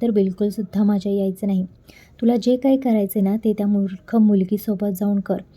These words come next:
कारण की आज ती घरामध्ये एकटीच आहे आणि तुझा बदला पूर्ण करण्यासाठी आजचा ही संधी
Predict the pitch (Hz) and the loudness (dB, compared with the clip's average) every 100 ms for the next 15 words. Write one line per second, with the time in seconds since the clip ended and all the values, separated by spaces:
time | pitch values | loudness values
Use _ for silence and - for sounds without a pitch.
0 | - - - 233 254 262 269 247 220 - | -20 -20 -6 0 2 2 2 0 0 -2
1 | 226 220 196 190 196 190 214 214 - 202 | -2 0 0 0 0 -2 -4 -6 -6 -6
2 | 208 190 214 - - - 196 185 185 190 | -4 -6 -6 -14 -20 -12 -2 -2 -2 -4
3 | 180 214 196 196 185 196 208 - 233 247 | -2 -2 0 -2 -2 -2 -2 -2 -2 0
4 | 262 262 208 185 185 202 196 202 196 185 | 0 0 0 -2 -2 -4 -4 -6 -6 -8
5 | 185 220 185 190 190 196 214 190 190 185 | -8 -6 -6 -6 -6 -6 -2 -2 0 -4